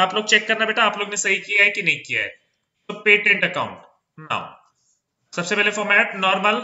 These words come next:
सबसे पहले तो patent का opening balance, two balance बीडी के नेम से और closing balance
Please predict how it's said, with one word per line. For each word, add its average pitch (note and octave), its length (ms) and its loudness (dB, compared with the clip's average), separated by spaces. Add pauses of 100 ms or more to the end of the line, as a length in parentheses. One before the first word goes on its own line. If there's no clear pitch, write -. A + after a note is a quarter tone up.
(2000)
सबसे F3+ 260 0
पहले G#3 200 2
तो G#3+ 100 -4
patent G3+ 400 2
का A3 80 -2 (100)
opening F#3+ 340 -4
balance, G#3 460 0
two G3+ 120 -8
balance F3+ 420 2
बीडी F#3 240 -2
के G#3 120 2
नेम G#3 260 -2
से A#3 120 4 (840)
और E3+ 120 2 (120)
closing G3 400 0
balance G3+ 500 0